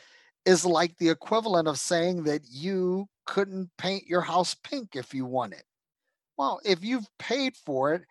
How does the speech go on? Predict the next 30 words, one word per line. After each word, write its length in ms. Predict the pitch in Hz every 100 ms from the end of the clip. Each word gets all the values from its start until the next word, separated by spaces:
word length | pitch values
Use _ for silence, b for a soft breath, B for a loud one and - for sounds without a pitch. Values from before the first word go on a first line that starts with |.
| b b b b -
and 240 | 160 170 170
you 140 | 208
have 180 | 196 175
the 80 | 170
title 420 | - 226 233 208
deed, 540 | 139 135 120 147 160 _ b b b
and 140 | 160
let's 200 | 190 202
say 120 | - 190
you 200 | 180 175
live 280 | 165 233
in 80 | 220
an 120 | 165 -
area 400 | 156 156 156 147
where 180 | 147
there 220 | 143 143 -
are 220 | 151 180
no 160 | 170
covenants 600 | 147 - 165 156 156 143
or 80 | 147
restrictions 760 | 127 123 - 180 - 156 143 139
or 260 | 135 139 143
no 120 | 165 -
H 240 | 160 151
O 140 | 170 143
As 320 | 147 151 139
or 140 | 147
anything 320 | 151 147 160 147
like 240 | 139 143
that, 320 | 220 208 160